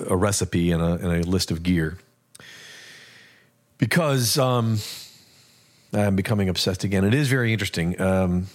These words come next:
but yeah, it, like I said, you can do it.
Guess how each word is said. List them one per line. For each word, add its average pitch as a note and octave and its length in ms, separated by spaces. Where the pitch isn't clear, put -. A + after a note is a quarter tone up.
but - 200
yeah, F#2+ 420
it, G#2+ 260
like A2 140
I A2+ 40
said, G2+ 320
you G2+ 60
can G2 140
do G#2+ 160
it. D#2+ 100